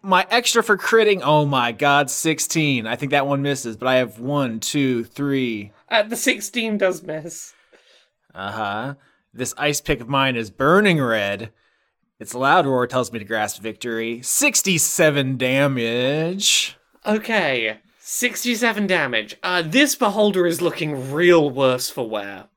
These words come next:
Speaker 2: Um, and as its turn comes around, it stops and takes on board the situation and goes,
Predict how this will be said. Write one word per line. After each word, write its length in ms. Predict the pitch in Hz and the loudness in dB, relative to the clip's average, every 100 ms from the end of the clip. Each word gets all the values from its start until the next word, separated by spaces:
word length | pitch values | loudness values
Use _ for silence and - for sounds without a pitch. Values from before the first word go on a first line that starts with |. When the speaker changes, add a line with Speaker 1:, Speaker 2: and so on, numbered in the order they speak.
| _ - - _ _ _ - | _ -20 -20 _ _ _ -2
Speaker 2:
Um, 480 | 160 151 143 139 139 _ _ _ _ _ - | 2 2 2 -2 -12 _ _ _ _ _ -2
and 160 | 160 185 | 2 4
as 160 | 226 | 2
its 200 | 247 240 | 0 -4
turn 360 | - 214 208 202 | -2 2 4 4
comes 260 | 208 185 175 | 0 0 2
around, 540 | 175 156 123 117 107 _ _ _ _ _ _ _ _ _ - | 4 4 2 -4 -12 _ _ _ _ _ _ _ _ _ -2
it 280 | 202 202 | -2 -2
stops 560 | - - - 160 - - | -4 -4 0 0 0 -2
and 140 | 185 | -4
takes 320 | - 180 185 196 | -2 -2 0 0
on 160 | 180 | 2
board 240 | 175 180 165 | 2 0 0
the 80 | |
situation 720 | 208 175 160 175 156 156 - 139 | -2 -2 0 2 2 2 -4 -6
and 120 | 139 | 0
goes, 520 | 139 131 131 127 | 2 4 2 -2